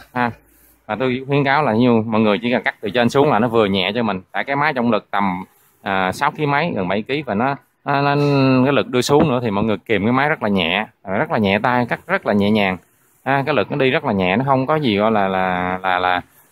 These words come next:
là mệt mỏi cho người sử dụng hết. Mà tại sao chúng ta không sử dụng vấn đề đó ha? Cắt từ dưới lên thì rất là nặng ha. Đó, thì mọi người lưu ý cái, những, những, những cái, cái điểm đó.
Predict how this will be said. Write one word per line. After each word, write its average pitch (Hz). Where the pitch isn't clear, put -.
là 92
mệt 95
mỏi 101
cho 139
người 107
sử 131
dụng 101
hết. 139
Mà 104
tại 95
sao 113
chúng 123
ta 120
không 117
sử -
dụng 95
vấn 113
đề 101
đó 117
ha? 127
Cắt 143
từ 131
dưới 143
lên 131
thì 113
rất 151
là 123
nặng 101
ha. 131
Đó, 120
thì 110
mọi 104
người 104
lưu 107
ý 135
cái, 139
những, 117
những, 120
những 110
cái, 131
cái 127
điểm 101
đó. 135